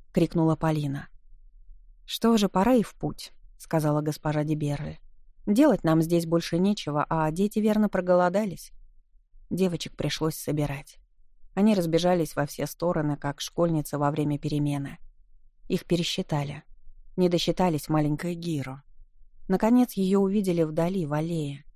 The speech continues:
Она степенно разгуливала там под зонтиком своей матери.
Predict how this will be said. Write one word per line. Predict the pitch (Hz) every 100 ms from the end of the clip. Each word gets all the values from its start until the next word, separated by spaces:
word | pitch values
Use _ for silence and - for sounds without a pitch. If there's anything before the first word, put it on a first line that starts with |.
| - _ - -
Она | 170 165
степенно | 151 - - 185 180 156
разгуливала | 151 160 185 175 160 156
там | - 156
под | 147 147
зонтиком | 160 170 170 147 147
своей | 160 156 147
матери. | 147 143 139 -